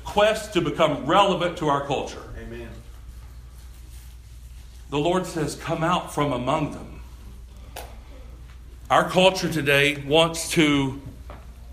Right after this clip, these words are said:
Speaker 1: talk only about the grace and the love of God.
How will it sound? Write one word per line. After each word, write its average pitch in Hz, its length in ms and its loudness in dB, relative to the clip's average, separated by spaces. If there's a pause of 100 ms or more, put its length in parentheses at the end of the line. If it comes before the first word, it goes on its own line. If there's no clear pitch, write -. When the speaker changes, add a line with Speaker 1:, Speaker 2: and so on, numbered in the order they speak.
(320)
Speaker 1:
talk 156 300 6
only 190 400 6
about 156 320 2
the 131 80 -2
grace 127 560 2
and 113 120 2
the 110 80 0
love 104 220 2
of 98 160 -4
God. - 300 -8